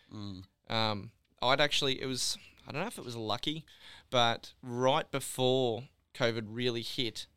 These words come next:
Speaker 2: uh, I fell off a ladder and I broke my elbow.
Speaker 1: Fuck. Yeah.
Speaker 2: Um, Flange was just, we were talking about it. We weren't,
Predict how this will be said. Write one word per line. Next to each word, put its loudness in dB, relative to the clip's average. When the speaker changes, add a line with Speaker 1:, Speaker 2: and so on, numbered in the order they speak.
Speaker 2:
uh, 0
I 0
fell 0
off -2
a -4
ladder 0
and -4
I -4
broke -2
my 0
elbow. -2
Speaker 1:
Fuck. -4
Yeah. 4
Speaker 2:
Um, -6
Flange 2
was -2
just, 0
we 2
were 4
talking 0
about 4
it. -2
We 0
weren't, -2